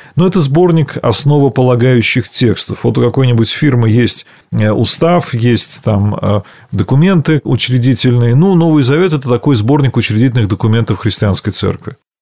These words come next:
Соответственно, он был создан пусть разными людьми и не одномоментно, но более или менее по единому плану, с единым замыслом. Если там Иоанн чем-то отличается от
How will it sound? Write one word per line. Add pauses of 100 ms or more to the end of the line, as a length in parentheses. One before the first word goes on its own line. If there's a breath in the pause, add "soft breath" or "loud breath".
(200)
Соответственно,
он
был
создан
пусть
разными
людьми
и
не
одномоментно,
но (320 loud breath)
более
или
менее
по
единому
плану,
с
единым
замыслом.
Если
там
Иоанн
чем-то
отличается
от